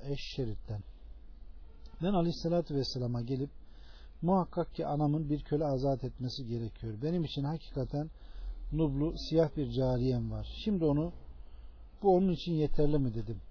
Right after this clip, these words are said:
O, "Onu buraya çağır." dedi. Gelince de, "Allah'tan başka hiç ilah olmadığına şehadet ediyor musun?" dedi. O da, "Evet." dedi.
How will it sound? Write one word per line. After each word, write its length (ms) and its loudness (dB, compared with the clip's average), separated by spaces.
O, 240 -2
"Onu 220 0
buraya 260 4
çağır." 420 -4
dedi. 220 -4
Gelince 440 0
de, 160 -4
"Allah'tan 540 0
başka 280 -4
hiç 200 -6
ilah 260 -2
olmadığına 500 -2
şehadet 480 -4
ediyor 320 4
musun?" 380 0
dedi. 300 -6
O 100 -4
da, 120 -6
"Evet." 240 2
dedi. 220 -8